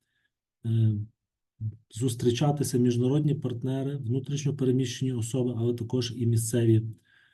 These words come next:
фахівці чи фахівці соціальної роботи, і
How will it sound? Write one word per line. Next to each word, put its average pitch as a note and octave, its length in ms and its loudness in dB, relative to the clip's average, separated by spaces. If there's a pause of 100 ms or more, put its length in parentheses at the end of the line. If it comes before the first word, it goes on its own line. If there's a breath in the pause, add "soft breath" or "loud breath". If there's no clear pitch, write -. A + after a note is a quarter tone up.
(240 soft breath)
фахівці D#3 920 4
чи B2 360 2
фахівці A#2 420 -2
соціальної C#3 600 4
роботи, C3 880 -2
і A#2+ 400 2